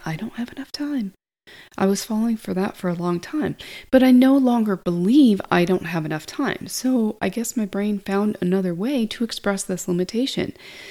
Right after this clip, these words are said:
Now, it's not a limitation of the circumstance because I have learned to believe that I do have enough time, so it's not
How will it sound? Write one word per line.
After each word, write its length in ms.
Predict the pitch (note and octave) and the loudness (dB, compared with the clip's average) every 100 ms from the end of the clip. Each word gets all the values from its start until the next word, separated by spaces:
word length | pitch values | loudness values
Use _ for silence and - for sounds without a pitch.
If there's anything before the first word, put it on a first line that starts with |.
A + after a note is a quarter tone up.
| - - | -20 -2
Now, 180 | A#3 B3 | 2 4
it's 220 | A#3+ - | 2 0
not 200 | A3 A#3+ | 0 0
a 120 | D4+ C#4+ | 0 2
limitation 640 | F#3+ F#3+ G3+ F#3 F3+ F3 | 2 2 0 -2 -2 -2
of 100 | D#3+ | -4
the 100 | D#3 | -4
circumstance 1160 | - - F#4 - D#3 - - - A#3 C4 - - _ | -6 -6 -4 -4 -4 -6 -8 -4 -4 -4 -8 -14 _
because 500 | E3+ - E3+ E3+ E3 - | -12 -6 -2 0 -2 -4
I 160 | E3+ | -4
have 460 | E3 E3+ E3 D#3+ - _ _ - - _ _ _ _ _ _ _ _ | -4 -4 -6 -6 -12 _ _ -20 -20 _ _ _ _ _ _ _ _
learned 360 | F#3 G3+ G#3 G3+ | 0 2 2 0
to 100 | F3+ | -4
believe 580 | F3 E3 B3+ C#4 G3+ - | -6 0 4 4 2 -2
that 180 | F3 - | -4 -4
I 140 | F#3 - | -10 -8
do 400 | - A3+ A#3 F#3 | 0 2 4 2
have 300 | F#3 F3 E3+ | 0 -2 -2
enough 300 | E3 D3 - | -2 -4 -8
time, 560 | - A#3+ B3+ F3+ C#3+ A3+ | -10 -6 -4 -2 -2 -4
so 180 | - F#3 | -2 -4
it's 180 | E3 F3+ | -4 -2
not 260 | F3 G#3+ | -2 -4